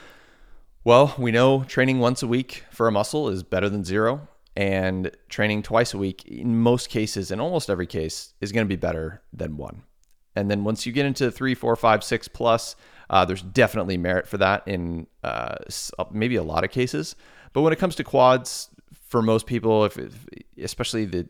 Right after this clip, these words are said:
with fairly difficult training, tr-,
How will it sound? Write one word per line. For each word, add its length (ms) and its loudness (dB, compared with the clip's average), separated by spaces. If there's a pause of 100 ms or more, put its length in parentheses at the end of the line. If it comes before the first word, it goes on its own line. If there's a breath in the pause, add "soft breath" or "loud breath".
with 200 -10 (340)
fairly 240 2
difficult 320 -10
training, 460 0 (880 soft breath)
tr-, 140 -14